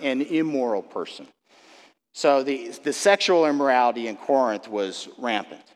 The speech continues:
But not only that, it's, it was a cutthroat business culture.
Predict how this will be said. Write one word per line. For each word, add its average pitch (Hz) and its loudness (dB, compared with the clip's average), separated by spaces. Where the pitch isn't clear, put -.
But 165 4
not 190 6
only 202 4
that, 170 4
it's, 139 -2
it 147 -2
was 139 -2
a 131 0
cutthroat 175 2
business 170 0
culture. - -10